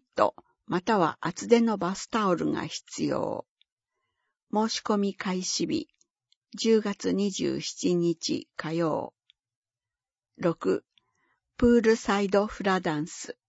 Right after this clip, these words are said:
室温三十度程度の開放感あるゾーハプール波打ち際で行います。四回で一曲踊れるようにします。定員に満たない場合は、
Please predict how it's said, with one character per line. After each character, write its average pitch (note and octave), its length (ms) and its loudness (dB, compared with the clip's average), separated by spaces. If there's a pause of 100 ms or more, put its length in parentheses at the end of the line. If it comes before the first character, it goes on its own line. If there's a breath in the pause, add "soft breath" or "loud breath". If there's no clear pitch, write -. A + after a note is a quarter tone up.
(1000)
室 A#3 480 0
温 E3+ 300 4
三 A3+ 340 0
十 A#3 220 4
度 A#3 140 6
程 G#3+ 280 4
度 E3+ 140 4
の - 260 0
開 A3+ 260 2
放 A3+ 260 2
感 D#3+ 380 4
あ F3 120 2
る - 220 -4
ゾ G#3+ 260 4
ー A3+ 40 2
ハ A3 180 -4
プ G3+ 280 2
ー D#3+ 40 4
ル D3+ 240 -4
波 G3 360 2
打 A3 80 0
ち G3+ 200 -4
際 G3 300 4
で F#3+ 260 0
行 E3+ 260 0
い D#3 260 2
ま D3 140 -2
す。 - 260 -14 (920)
四 A#3 220 4
回 A3+ 320 0
で G3 240 2
一 - 200 -4
曲 - 460 0
踊 G3+ 240 2
れ G3+ 120 4
る G3+ 160 0
よ F3+ 160 6
う D3+ 40 2
に D3+ 200 -2
し - 160 -4
ま C#3+ 160 -2
す。 - 260 -14 (840)
定 A#3 240 10
員 A3+ 320 4
に G#3+ 220 0
満 F#3 140 0
た A3+ 120 2
な G3 160 4
い E3 120 4
場 E3+ 200 2
合 D#3+ 200 0
は、 - 180 0